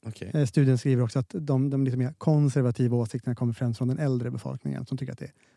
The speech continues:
Speaker 2: något privat, liksom. Men jag har en teori här. Jag ska ko-, testa den på dig.
Speaker 1: Ja.
Speaker 2: Det är nämligen exakt, nej, nästan exakt, fyrtiofem procent svarar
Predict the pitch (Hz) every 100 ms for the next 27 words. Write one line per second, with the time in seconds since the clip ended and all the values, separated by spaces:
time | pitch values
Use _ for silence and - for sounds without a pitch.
0 | _ 117 - 127 131 - - 139 135 151
1 | - - - - - _ _ 160 170 202
2 | 165 208 202 180 185 196 131 139 123 127
3 | 165 _ _ _ 143 - 214 180 165 196
4 | - 254 139 120 - - - 101 123 170
5 | _ _ _ _ _ _ _ _ 160 160
6 | 196 180 175 - - - 240 - - -
7 | - _ _ - 165 214 196 180 - 202
8 | - - - 170 185 254 208 135 - -
9 | - 123 113 131 196